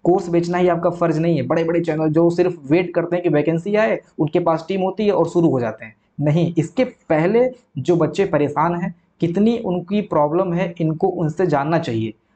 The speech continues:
और उस हिसाब से आपको फिर पहले कार्रवाई करनी चाहिए। आप बच्चों की हेल्प करें, then आगे जो प्रोसेस हो उसको करें, ठीक है। लेकिन पहले आप सभी लोग आगे बढ़ें, बच्चों की सहायता करें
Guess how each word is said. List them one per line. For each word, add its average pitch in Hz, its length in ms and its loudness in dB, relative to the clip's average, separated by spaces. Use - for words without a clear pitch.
और 202 300 0
उस 196 140 -2
हिसाब 160 300 -2
से 196 160 -4
आपको 151 380 -2
फिर 170 180 0
पहले 151 240 2
कार्रवाई 147 380 0
करनी 160 220 0
चाहिए। 139 260 0
आप 143 240 -2
बच्चों 151 220 -2
की 151 100 -2
हेल्प 170 220 0
करें, 147 240 -2
then 196 120 0
आगे 156 300 0
जो 160 140 0
प्रोसेस 147 380 -2
हो 147 60 2
उसको 135 160 -4
करें, 110 320 -6
ठीक 170 140 0
है। 208 60 2
लेकिन 170 240 0
पहले 165 220 2
आप 147 140 -2
सभी 156 200 -2
लोग 160 140 4
आगे 135 200 0
बढ़ें, 156 260 -2
बच्चों 147 300 0
की 196 120 0
सहायता 135 340 -2
करें 175 280 -2